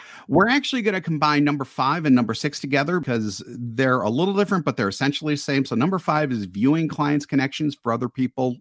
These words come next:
uh, like them, and then searching clients' connections for other people that,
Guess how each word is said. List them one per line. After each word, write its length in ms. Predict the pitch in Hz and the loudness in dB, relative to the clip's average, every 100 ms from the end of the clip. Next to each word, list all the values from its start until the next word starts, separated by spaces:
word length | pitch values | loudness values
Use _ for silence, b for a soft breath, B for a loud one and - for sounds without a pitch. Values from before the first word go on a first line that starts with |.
| _ 113 | _ -2
uh, 240 | 113 110 | 0 0
like 300 | 104 127 120 | 0 -2 0
them, 240 | 135 123 B B B | 0 2 B B B
and 120 | 120 123 | 4 4
then 140 | 120 | 4
searching 460 | - 147 143 127 104 | 2 0 2 -2 -2
clients' 360 | 117 95 95 | 0 0 -2
connections 520 | - 87 80 - 87 | -4 -6 -6 -8 -10
for 120 | - 92 | -8 -8
other 160 | 85 | -8
people 480 | - 92 - 80 - b b b _ | -10 -12 -8 -10 -10 b b b _
that, 320 | - 98 85 | -8 -6 -6